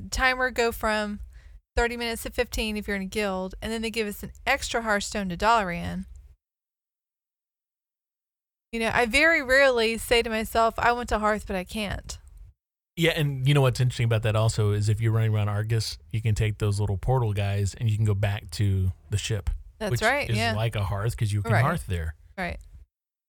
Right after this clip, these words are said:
Speaker 2: So, yeah, uh, interesting with Zyger guides, you, there's a little checkbox you can do that tells you to take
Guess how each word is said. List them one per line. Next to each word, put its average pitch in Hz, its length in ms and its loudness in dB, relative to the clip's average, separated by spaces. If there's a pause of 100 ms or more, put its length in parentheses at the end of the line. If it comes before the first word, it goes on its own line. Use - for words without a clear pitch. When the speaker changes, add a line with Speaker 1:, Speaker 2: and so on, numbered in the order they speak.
(260)
Speaker 2:
So, 131 420 4
yeah, 127 380 2 (260)
uh, 113 260 2 (180)
interesting 160 340 4
with 110 180 2
Zyger 117 360 0
guides, 104 500 -2 (140)
you, 117 320 -4
there's 113 220 0
a 110 60 -2
little 110 220 -2
checkbox 110 540 -4
you 107 80 -2
can 110 100 0
do 107 140 0
that 107 120 -8
tells 110 260 2
you 107 80 0
to 101 100 0
take 113 320 -4